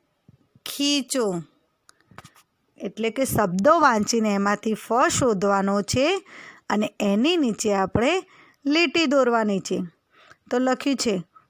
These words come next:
ફ કી ર, ફકીર, જેમાં ફ લખ્યો છે પહેલો, જેના નીચે આપણે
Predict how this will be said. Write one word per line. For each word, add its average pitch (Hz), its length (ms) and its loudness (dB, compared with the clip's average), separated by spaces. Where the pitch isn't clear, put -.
ફ - 160 -12
કી 262 560 0
ર, 277 360 4
ફકીર, 285 760 2
જેમાં 208 360 0
ફ - 180 -8
લખ્યો 220 440 0
છે 277 340 0
પહેલો, 285 1040 4
જેના 202 320 2
નીચે 214 340 0
આપણે 269 480 2